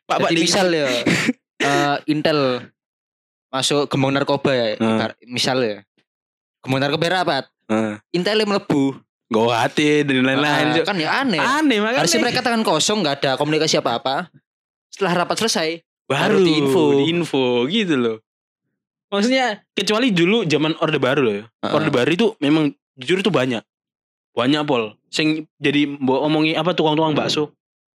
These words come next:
Speaker 1: Terus sampai, eh, ke militer dan lain-lain itu banyak. Soalnya aku dengar sendiri dari saudaraku. Itu, itu. Hah? Oh, gue saudaraku gede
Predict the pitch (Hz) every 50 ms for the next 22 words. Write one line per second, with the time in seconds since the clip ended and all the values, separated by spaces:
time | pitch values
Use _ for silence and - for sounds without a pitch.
0 | _ _ _ - 151 139 160 143 135 143 117 127 139 131 127 123 123 131 131 127
1 | 135 135 139 139 - 147 143 139 123 123 127 131 147 156 - 233 196 160 123 120
2 | 113 - _ _ _ _ _ - - 151 160 175 208 190 156 143 139 135 - 143
3 | 139 147 147 127 117 120 120 143 127 117 117 117 113 107 110 - _ _ _ _
4 | _ _ _ _ _ _ _ _ _ _ _ _ _ _ _ _ - 131 170 170
5 | 160 151 170 196 165 127 110 - _ _ - 185 208 214 208 - 208 202 - -
6 | - - - _ _ _ _ _ - 160 226 214 - _ _ _ _ _ _ _
7 | - - - - - - _ - - 165 147 131 139 147 156 180 165 160 143 160
8 | 196 226 262 220 190 165 170